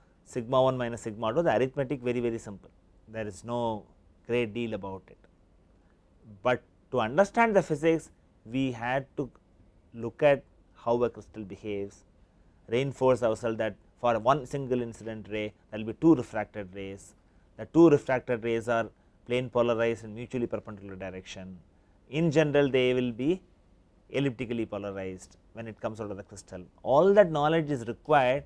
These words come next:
to appreciate the link. But if you look at the mathematics, it's very simple. Now, I am going to have, uh, uh, rewrite this delta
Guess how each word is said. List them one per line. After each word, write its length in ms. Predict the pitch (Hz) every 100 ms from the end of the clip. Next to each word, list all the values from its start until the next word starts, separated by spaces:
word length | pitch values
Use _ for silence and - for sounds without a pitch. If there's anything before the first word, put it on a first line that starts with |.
| - _ -
to 100 | 151 -
appreciate 680 | - - 190 - 165 147
the 60 | 127
link. 260 | 113 104 - _ _ _ _ _ _ _ _ _ _ _ -
But 120 | 123
if 80 | 120
you 80 | 139
look 140 | 170
at 80 | 208
the 80 | 175
mathematics, 540 | 151 196 208 208 240
it's 140 | 220
very 160 | 196 196
simple. 300 | 170 139 - _ _ _ _ _ _ -
Now, 140 | 147
I 100 | 151
am 80 | 151
going 160 | 156
to 60 | 151
have, 400 | 147 151 143 127
uh, 240 | 131 120 113 _ _ _ _ _ _ _ -
uh, 320 | - 101 104 101 - _ _ _ _ _ _ _ _ _ _ _ _ _ _ _
rewrite 520 | 156 175 165 151 156 123
this 180 | 135 -
delta 600 | 120 127 127 127 110